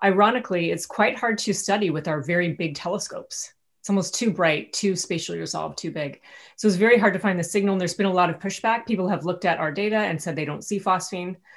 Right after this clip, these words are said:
Other people have looked at our data and said, sorry, that some have looked at the data and don't see a signal. Other people have looked at the data, see a signal,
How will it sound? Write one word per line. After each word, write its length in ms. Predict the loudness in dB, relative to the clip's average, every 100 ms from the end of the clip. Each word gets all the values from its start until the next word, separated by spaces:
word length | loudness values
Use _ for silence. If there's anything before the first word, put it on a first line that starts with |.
| -20 _ -2
Other 180 | 2
people 220 | 2 2 2
have 140 | 2
looked 180 | -2 0
at 120 | 0
our 120 | 0
data 240 | 2 2 2
and 380 | 2 -2 -6 -6
said, 400 | -4 -2 -4 -12 _
sorry, 200 | 0 2
that 260 | 4 4 4
some 120 | 4
have 120 | 4 4
looked 140 | 0
at 80 | -2
the 60 | 0
data 120 | 0
and 80 | 0
don't 160 | -4
see 140 | 0 0
a 60 |
signal. 380 | 2 0 0 -2
Other 200 | -2 -2
people 220 | -2 -2
have 160 | -2 -2
looked 200 | -2 -2
at 140 | -2
the 60 | -2
data, 440 | 0 2 2 0 -8 -20 -20 -20 _
see 200 | 0 4
a 40 | 4
signal, 580 | 4 2 2 0 -2